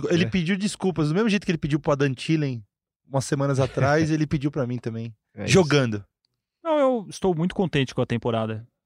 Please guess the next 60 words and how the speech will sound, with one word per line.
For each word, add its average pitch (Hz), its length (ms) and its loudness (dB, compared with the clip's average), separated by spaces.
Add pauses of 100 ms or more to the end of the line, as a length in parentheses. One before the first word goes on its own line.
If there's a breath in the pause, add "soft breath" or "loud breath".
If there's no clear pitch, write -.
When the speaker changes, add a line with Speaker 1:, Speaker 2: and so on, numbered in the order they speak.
Speaker 3:
Falando 120 240 -2
sério 127 280 2
agora, 135 380 2
acho 131 100 -4
Speaker 2:
Você 156 80 0
Speaker 3:
que 165 40 4
Speaker 2:
mudou, 143 280 4
Speaker 3:
tá 95 80 -2
Speaker 2:
você - 120 -2
Speaker 3:
Não, - 100 4
Speaker 2:
mudou - 180 4
Speaker 3:
não, - 80 4
Speaker 2:
da - 60 4
Speaker 3:
acho - 80 4
que - 40 6
Speaker 2:
água 139 120 4
Speaker 3:
tá - 40 6
Speaker 2:
pro - 60 4
Speaker 3:
muito 196 140 4
Speaker 2:
vinho 226 100 6
Speaker 3:
legal. 208 160 4
Speaker 2:
agora. 196 120 2
Speaker 3:
Eu - 40 -6
só 220 100 2
não 214 80 2
Speaker 1:
Que 180 60 4
Speaker 3:
acho 196 160 6
Speaker 1:
volátil, 139 540 0
né? 165 340 2
Speaker 3:
Eu 143 60 4
só 156 180 2
não 156 100 4
Speaker 2:
Pois 147 100 6
é, 143 60 6
Speaker 3:
acho 170 260 2
Speaker 2:
né? 143 80 4
Speaker 3:
ela 131 720 2
incrível, 123 680 0
espetacular. 120 840 0 (400)
Tipo, 123 340 -2
"Nossa, 127 320 0
essa 127 200 -2
vai 123 120 0
ser 127 180 -4
uma, 120 120 0 (300)
uma 120 240 -4
das 113 240 -4
melhores 117 640 -2
temporadas 123 480 -2
de 131 80 -6
todos 139 220 -2
os 165 60 -8
tempos", 151 360 -6
o 180 40 -4
que - 80 -8
não 180 120 -2
dizer 147 180 -2
que - 80 -4
ela 185 60 -2
est-, 175 100 -6